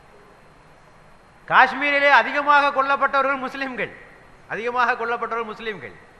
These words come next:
இலங்கையிலே அதிகமாக கொல்லப்பட்டவர்கள் இலங்கை தமிழர்களால், தமிழர்களையே தமிழர்களை கொண்டு கொண்டிருக்கிறார்கள். ஆக, குழுவெறி, தங்களுக்குள்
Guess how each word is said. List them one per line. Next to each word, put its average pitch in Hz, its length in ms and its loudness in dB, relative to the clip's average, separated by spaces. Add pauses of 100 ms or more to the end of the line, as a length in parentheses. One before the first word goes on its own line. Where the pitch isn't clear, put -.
(760)
இலங்கையிலே 277 640 0
அதிகமாக 277 640 4
கொல்லப்பட்டவர்கள் 262 640 0
இலங்கை 269 320 -6
தமிழர்களால், 277 760 2 (120)
தமிழர்களையே 277 640 0 (200)
தமிழர்களை 285 400 0
கொண்டு 240 200 -4
கொண்டிருக்கிறார்கள். 160 500 -10 (1500)
ஆக, 220 200 2
குழுவெறி, 226 680 -2
தங்களுக்குள் 220 540 -4